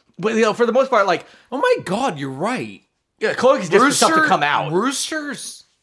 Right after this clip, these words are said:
Speaker 2: have never felt penetrative sex.
Speaker 1: Yeah, exactly. Yeah, they just, like, somebody jizzes on an
Speaker 2: Aw.
Speaker 1: egg, and then it comes
Speaker 2: Aw.
Speaker 1: out. And then they, they, they get all the pain of the fucking egg,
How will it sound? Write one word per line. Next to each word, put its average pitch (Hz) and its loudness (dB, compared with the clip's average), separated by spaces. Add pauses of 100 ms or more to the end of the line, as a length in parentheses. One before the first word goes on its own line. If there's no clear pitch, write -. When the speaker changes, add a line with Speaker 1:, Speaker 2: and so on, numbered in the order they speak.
(680)
Speaker 2:
have 196 -12
never 185 -4
felt - -4
penetrative 151 -10
sex. - -16
Speaker 1:
Yeah, 143 -4
exactly. 123 -4
Yeah, 127 0
they 131 -6
just, 127 -10
like, 151 -2
somebody 220 2
jizzes 240 6
on 196 6
an - 4
Speaker 2:
Aw. 160 4
Speaker 1:
egg, 160 0 (220)
and 175 2
then 170 2
it 156 -2
comes 220 2
Speaker 2:
Aw. 208 4
Speaker 1:
out. 247 -2
And 151 0
then 160 2
they, 151 2
they, 151 -2
they 147 -2
get 175 0
all 180 2
the 180 -6
pain 196 -2
of 190 -2
the 180 -8
fucking 190 -4
egg, 147 -4